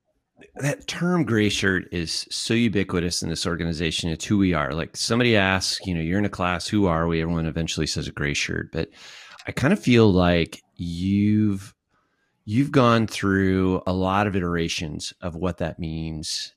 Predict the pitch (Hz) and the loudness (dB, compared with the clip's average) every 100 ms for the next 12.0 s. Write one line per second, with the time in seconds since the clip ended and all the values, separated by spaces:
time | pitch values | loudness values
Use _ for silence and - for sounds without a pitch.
0 | - - 123 98 90 85 82 80 76 73 | -8 0 0 0 -4 -4 -4 -4 -6 -6
1 | 82 - - 92 _ _ - 87 - 85 | -6 -6 -10 -16 _ _ -12 -8 -4 -4
2 | 87 76 71 73 92 - 85 78 85 82 | -2 -4 -6 -4 -2 -2 -4 -4 -4 -4
3 | 82 76 82 78 78 87 90 85 82 78 | -8 -6 -4 -4 -4 0 0 0 -2 -2
4 | 78 78 82 - - - - - - 90 | -2 -2 -2 -4 -8 -20 -20 -20 -10 -10
5 | - 110 127 123 107 87 - - 90 85 | -2 2 2 4 4 2 -2 -6 -4 -2
6 | 85 - 87 85 82 80 _ _ - 90 | -4 -4 -4 -2 -2 -6 _ _ -18 -14
7 | - 104 - 101 95 87 80 82 76 76 | -6 -6 -2 -2 0 -2 -2 -6 -8 -6
8 | 78 80 80 - - 101 - - 87 78 | -4 -4 -4 -8 -8 -6 -4 -4 -4 -4
9 | 76 73 - - 90 87 82 76 73 73 | -6 -8 -10 -6 -2 -2 -2 -4 -6 -6
10 | 73 - 80 - _ _ _ _ _ _ | -6 -8 -10 -10 _ _ _ _ _ _
11 | - - 90 107 101 110 113 113 101 90 | -20 -8 0 2 4 4 6 6 4 0